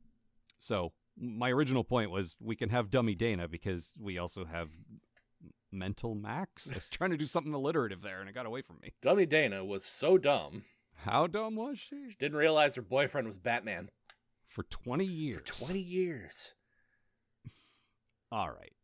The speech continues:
Speaker 1: Uh, anything else?
Speaker 2: Let's see here. Uh, I think that's everything I got here.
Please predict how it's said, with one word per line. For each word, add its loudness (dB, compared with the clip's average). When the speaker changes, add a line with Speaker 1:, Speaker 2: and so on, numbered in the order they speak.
Speaker 1:
Uh, -8
anything -4
else? -2
Speaker 2:
Let's -6
see -10
here. -14
Uh, -16
I -20
think -10
that's -10
everything -14
I -14
got -14
here. -16